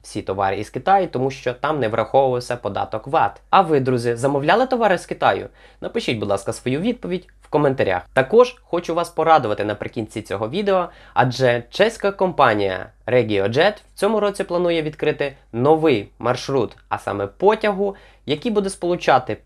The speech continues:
Прага, Перемишль, Львів. Тобто ви зможете вже не тільки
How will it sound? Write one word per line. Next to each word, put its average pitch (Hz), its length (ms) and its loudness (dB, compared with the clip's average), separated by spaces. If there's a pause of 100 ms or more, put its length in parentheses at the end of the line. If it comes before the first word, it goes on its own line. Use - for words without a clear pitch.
Прага, 151 560 2 (140)
Перемишль, 113 540 0 (200)
Львів. 120 440 -2
Тобто 135 240 -4
ви 131 140 0
зможете 127 360 0
вже 120 260 0 (340)
не 131 120 2
тільки 196 480 0